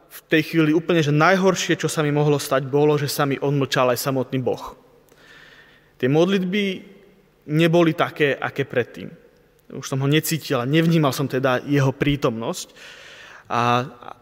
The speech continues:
a v celom tom pocite osamotenia som mal pocit, že ma, že som sa ocitol sám aj pred Bohom. Na mieste, na ktorom nepatrím.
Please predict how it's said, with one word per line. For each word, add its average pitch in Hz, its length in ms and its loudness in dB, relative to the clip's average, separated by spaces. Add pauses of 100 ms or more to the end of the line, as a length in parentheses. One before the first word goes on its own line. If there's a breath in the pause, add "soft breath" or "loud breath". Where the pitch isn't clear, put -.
(140)
a 123 100 -4
v - 140 -14 (340)
celom 196 300 2
tom 190 160 0
pocite 165 400 0
osamotenia 151 880 0
som 151 240 0
mal 143 160 2
pocit, 147 580 0
že 139 220 -2
ma, 135 160 0 (420)
že 147 220 -4
som - 320 -4
sa - 160 -4
ocitol 151 400 -2
sám 135 400 0
aj 123 160 -2
pred 131 160 -6
Bohom. 110 320 -8 (1120 soft breath)
Na 131 80 2
mieste, 160 400 2
na 139 80 2
ktorom 139 320 2
nepatrím. 113 480 -4